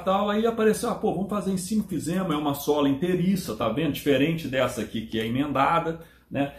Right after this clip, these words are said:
Ela, ela, ela tem uma composição um pouquinho mais firme e tal, mas também bem leve. E eu também achei, falei assim, pô, eu não sei, eu, eu, eu meio que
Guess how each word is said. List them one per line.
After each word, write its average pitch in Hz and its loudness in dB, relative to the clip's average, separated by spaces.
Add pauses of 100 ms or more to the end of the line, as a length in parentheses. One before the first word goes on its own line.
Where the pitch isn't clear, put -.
(140)
Ela, 147 2
ela, 147 2
ela 139 0
tem 147 -2
uma 139 2
composição 127 2
um - -2
pouquinho 196 2
mais 165 -2
firme 180 -2 (160)
e 143 0
tal, 165 2 (120)
mas 202 2
também 110 2
bem 151 2
leve. 160 0 (560)
E 143 4
eu 113 4
também 123 2
achei, 127 -4
falei 135 -6
assim, 131 -6
pô, 131 2
eu 139 2
não 151 -4
sei, 117 0
eu, 113 0
eu, 127 0
eu 120 0
meio 135 0
que 139 -2